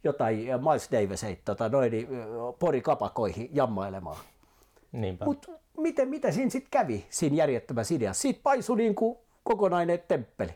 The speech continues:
Speaker 2: Hmm.
Speaker 1: Ja tällä hetkellä niin Pori ja Suomen yksi suurimmista, tota, no, ja kuuluisimmista tapahtumista ympäri maailmaa, Pori Jats.
Speaker 2: Hmm.
Speaker 1: Kävijämäärät on hirvittävää ja lavat on hirvittäviä. Millainen se on mahdollista? Mut hän teki Fitz-, Fitzcarraldot.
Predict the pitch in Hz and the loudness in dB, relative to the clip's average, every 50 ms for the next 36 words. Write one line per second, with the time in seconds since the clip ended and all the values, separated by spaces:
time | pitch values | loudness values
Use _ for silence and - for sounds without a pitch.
0 | _ _ - - - - - - - 120 107 95 85 87 - - _ _ - - | _ _ -20 -20 -20 -20 -18 -10 -6 -4 -4 -4 -6 -8 -12 -18 _ _ -2 2
1 | 202 185 190 190 - - - - 240 220 190 202 202 208 - 226 208 202 202 208 | 4 4 4 2 -2 -4 0 2 4 4 6 4 4 2 2 4 4 4 4 4
2 | 202 180 214 233 226 208 202 202 - 254 233 208 196 202 190 - - 262 220 196 | 2 2 -2 0 4 4 4 6 6 4 4 6 6 6 4 4 4 4 4 6
3 | 190 202 208 202 - - 254 220 190 180 170 160 165 151 - - - 180 175 202 | 6 6 4 4 4 4 4 4 6 4 4 2 2 0 0 0 -2 0 2 4
4 | 190 196 202 190 180 - 208 180 160 156 143 - 175 151 156 147 - - 202 - | 6 6 6 6 6 4 4 4 6 4 4 2 2 2 2 0 2 2 2 4
5 | - 127 113 - - 139 131 131 - - 160 143 143 - 165 170 175 185 180 151 | 4 2 0 2 0 0 0 0 0 0 -2 -2 0 0 0 2 4 4 4 4
6 | 135 135 139 131 - - 233 - 139 139 151 156 - - - - - _ _ _ | 4 2 0 0 2 0 2 2 2 2 2 2 0 -2 -12 -16 -16 _ _ _
7 | _ _ _ _ _ _ _ _ _ _ _ _ - - 123 107 123 202 214 196 | _ _ _ _ _ _ _ _ _ _ _ _ -12 -8 -4 0 0 2 4 4
8 | 196 180 165 180 185 175 175 170 - 196 151 190 190 160 147 143 139 - - 156 | 4 4 4 4 2 2 2 2 2 4 4 4 2 4 2 0 0 2 2 2
9 | 147 151 147 147 147 170 180 160 151 143 - 151 139 170 165 143 131 127 - - | 4 6 6 6 6 6 6 4 4 4 4 4 4 4 4 4 2 2 0 0
10 | - - 135 139 147 - - - - 359 320 277 247 226 185 170 139 160 175 160 | -2 -2 -2 -2 -4 -6 -8 -2 0 0 2 4 4 4 4 4 2 2 2 2
11 | 165 202 180 151 156 135 117 117 110 104 - - 190 - - - - - 262 330 | 4 2 4 4 4 2 2 0 0 -2 -2 -2 -4 -4 -6 -6 0 2 4 4
12 | 277 185 - 247 - - 196 180 226 214 220 - - - 190 202 - - - 127 | 4 4 2 0 2 2 2 2 2 0 0 -2 -4 0 0 0 0 0 -2 -2
13 | 113 113 101 87 90 95 - - | 0 0 -2 -4 -8 -12 -16 -18